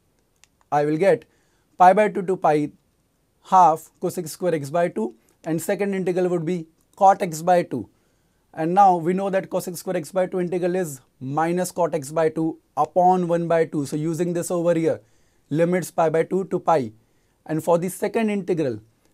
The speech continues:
we also remember that cot x by two integral is ln sin x by two upon one by two. Substituted that over here. That is the same with what we have done in indefinite integration. Now the important part is to substitute limit.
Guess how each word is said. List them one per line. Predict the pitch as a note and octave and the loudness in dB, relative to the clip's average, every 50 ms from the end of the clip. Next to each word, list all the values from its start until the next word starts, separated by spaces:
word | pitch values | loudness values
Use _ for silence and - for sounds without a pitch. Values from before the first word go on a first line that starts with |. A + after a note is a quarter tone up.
| _ - | _ -8
we | C#3 D#3+ | -2 0
also | F3+ F#3 F#3+ F#3 F3+ G3 | 2 2 2 0 0 -2
remember | F#3 F3+ F#3 F#3 F#3 F3+ F#3 | -2 -2 -2 0 0 0 0
that | E3 E3+ F3 F3 - - _ | 0 0 -2 -4 -6 -14 _
cot | - F3 E3+ D#3+ | -2 -2 0 0
x | F3+ E3+ D#3 | -2 -4 -4
by | D#3+ F3 F3 | -2 0 0
two | F3+ F3+ F#3 | 0 0 -2
integral | E3+ E3+ D#3+ E3+ F3 D#3+ E3+ F3+ F3 | -2 -2 -2 -2 -2 0 0 0 2
is | G3 A3+ B3 A#3 - _ _ _ _ _ _ _ _ - | 2 2 0 0 -6 _ _ _ _ _ _ _ _ 0
ln | E3+ F3 F#3 F#3+ F#3+ F3+ | 0 2 2 0 -2 -2
sin | - - F3+ F3+ | -2 -2 0 0
x | F#3 D#3+ D#3+ | -2 -4 -2
by | D#3 F3+ F3+ F3+ | 0 0 2 2
two | F3+ - G3 F#3 | 0 0 0 0
upon | F3+ F3+ - F3+ F3+ F3+ | 0 0 0 -2 0 0
one | F3 F3 F3+ | 0 -2 0
by | F3 F3 F3 F3 | 2 2 2 2
two. | E3+ - D#3+ C3 G#2 - _ _ _ _ _ - | 2 0 -4 -4 -4 -8 _ _ _ _ _ -10
Substituted | - - F3+ D3+ - G3+ F#3+ F3+ G3 G3 E3+ | -4 -4 -4 -2 -2 -2 -2 0 0 0 2
that | E3+ F#3+ F3+ | 2 2 2
over | F#3+ F#3 F3+ F#3 | 2 2 2 2
here. | F3 F3 E3 | 2 2 2
That | C#3+ D#3 D#3+ | 2 0 -2
is | F3 E3+ D#3 | -2 -4 -4
the | F3 E3+ | -6 -6
same | - - F#3 F#3+ G3+ G3+ G3+ F#3+ | -2 0 0 0 0 0 -2 -4
with | F3 F3+ - | -4 -4 -2
what | D#3 E3 E3+ D#3+ | 0 0 0 0
we | F3 | 0
have | F3+ F3 D#3+ | -2 0 0
done | F3+ F3 F3+ | 0 0 0
in | F#3 F#3 - - _ - | -2 -4 -6 -8 _ -4
indefinite | F3 F#3 G3 F3+ F#3+ F3+ - - F3 F3+ | -2 0 2 2 0 0 0 0 -2 -2
integration. | F3 E3+ D#3 D#3+ D3+ D#3 D#3 C#3+ - - A#2 G#2 G#2 _ _ _ _ _ _ _ _ _ _ - | -2 -2 -2 -2 -2 0 -2 -2 -4 -6 -8 -8 -10 _ _ _ _ _ _ _ _ _ _ -2
Now | - F3 | 0 2
the | F3 F#3 | 2 2
important | F3+ F3 F3 F#3+ F#3+ G3 G3 F3+ | 2 2 2 2 2 2 0 0
part | F#3 F#3 F#3 F3 | 2 2 2 2
is | G#3 G3 - | 0 -6 -6
to | - G3+ | -8 -10
substitute | - - G3+ - - - G#3 F3+ A3+ A3 G#3+ G3+ | -8 -8 -10 -8 -6 -8 -6 -2 0 -2 0 0
limit. | G#3 G3+ G3 G3 F#3 E3+ - - - | 0 0 0 0 0 -2 -4 -8 -20